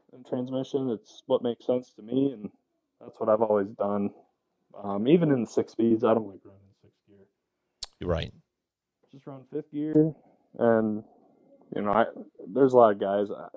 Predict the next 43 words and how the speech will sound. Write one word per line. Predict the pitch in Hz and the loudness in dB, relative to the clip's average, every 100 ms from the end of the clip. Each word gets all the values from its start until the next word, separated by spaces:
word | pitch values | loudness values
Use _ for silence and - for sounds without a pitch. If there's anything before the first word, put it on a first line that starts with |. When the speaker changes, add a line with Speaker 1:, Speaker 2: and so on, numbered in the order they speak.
| 85 | -10
Speaker 1:
this | 151 127 | -8 2
is | |
why | 127 110 | 6 6
I | 98 | 4
hate | 113 101 - | 0 -4 0
talking | 101 - | 0 0
about | - - _ | -8 -20 _
dynos. | - - _ 92 101 117 120 | -20 -20 _ _ _ _ _
A | 113 | -20
lot | 107 | -20
of | 101 | _
guys | 98 95 | -20 _
like | 101 | _
to | _ _ | _ _
fudge | 104 107 107 98 | _ -20 _ _
numbers, | 101 95 _ _ | _ _ _ _
too, | 110 | _
you | 101 92 | _ _
know, | 95 98 | _ -20
they | |
stand | - _ 110 110 | -20 _ _ _
next | 104 104 _ | _ _ _
to | 107 110 | _ -20
it, | 113 _ _ _ _ | _ _ _ _ _
pump | 123 123 _ | -20 _ _
tire | 117 113 107 107 | -18 -16 -10 -4
up, | 113 - _ _ _ _ _ | -4 -6 _ _ _ _ _
blow | 131 135 | -10 -10
a | - | -2
fan | 127 131 | 0 2
down | 127 123 127 | 2 0 0
the | 127 | 0
intake, | 127 - 120 120 120 - | -2 0 2 4 2 2
you | |
know, | 117 120 120 | 6 6 4
and | |
make | 120 117 | 2 -2
another | 123 113 104 - | -2 -4 -2 -4
ten | 113 | -4
horsepower, | 123 113 - 92 92 92 | -2 -4 -2 -2 -2 -6
and | 95 | -12
it's | - | -14
like, | 98 | -14